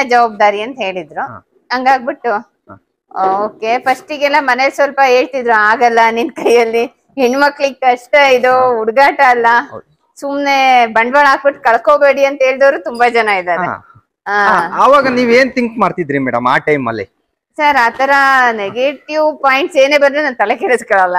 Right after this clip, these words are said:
Speaker 2: ಹಾ, ಹಾ.
Speaker 1: ನಾನ್ ಏನ್ ಮಾಡ್ಬೇಕೋ ಅದ್ನೇ ಮಾಡೋದು. ಈಗ ನನಗೆ ಮ-, ಕನ್ಫರ್ಮ್ ನಾನ್ ಇದ್ ಮಾಡ್ಬೇಕು ಅಂತ ನನ್ ಮೈಂಡ್ ನನಗೆ ಕನ್ಫರ್ಮ್ ಆದ್ಮೇಲೆ
Speaker 2: ಹ್ಮ್.
Speaker 1: ನಾನ್ ಮಾಡ್ಬಿಡ್ತೀನಿ. ಅದ್ ಯಾರೇ ಹೇಳಿದ್ರು ಕೇಳಲ್ಲ.
Speaker 2: ಹ್ಮ್.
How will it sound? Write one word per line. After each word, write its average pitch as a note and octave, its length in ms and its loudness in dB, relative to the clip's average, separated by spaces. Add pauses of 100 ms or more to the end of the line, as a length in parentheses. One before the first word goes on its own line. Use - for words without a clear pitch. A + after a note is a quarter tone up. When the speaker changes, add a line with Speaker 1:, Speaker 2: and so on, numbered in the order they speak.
(120)
Speaker 2:
ಹಾ, F3 180 0
ಹಾ. A#2 160 -10
Speaker 1:
ನಾನ್ B3+ 220 -2
ಏನ್ D#4+ 260 -2
ಮಾಡ್ಬೇಕೋ C#4+ 440 2
ಅದ್ನೇ A#3 280 0
ಮಾಡೋದು. F#3+ 380 -2
ಈಗ B3 200 -6
ನನಗೆ C4 480 -4
ಮ-, B3 180 -4 (320)
ಕನ್ಫರ್ಮ್ D4 460 0 (520)
ನಾನ್ B3 160 -2
ಇದ್ A#3+ 200 -6
ಮಾಡ್ಬೇಕು C#4+ 560 0
ಅಂತ D#4 240 -4
ನನ್ B3+ 300 -6
ಮೈಂಡ್ C#4+ 200 -6
ನನಗೆ C4+ 160 -8
ಕನ್ಫರ್ಮ್ C#4 440 -4
ಆದ್ಮೇಲೆ F3+ 380 -2
Speaker 2:
ಹ್ಮ್. C#4+ 220 -4 (260)
Speaker 1:
ನಾನ್ D#4+ 200 -2
ಮಾಡ್ಬಿಡ್ತೀನಿ. C4+ 520 0
ಅದ್ G3+ 120 -2
ಯಾರೇ G#3+ 340 2
ಹೇಳಿದ್ರು C4 400 -2
ಕೇಳಲ್ಲ. F#3 340 -4 (180)
Speaker 2:
ಹ್ಮ್. A2+ 220 -20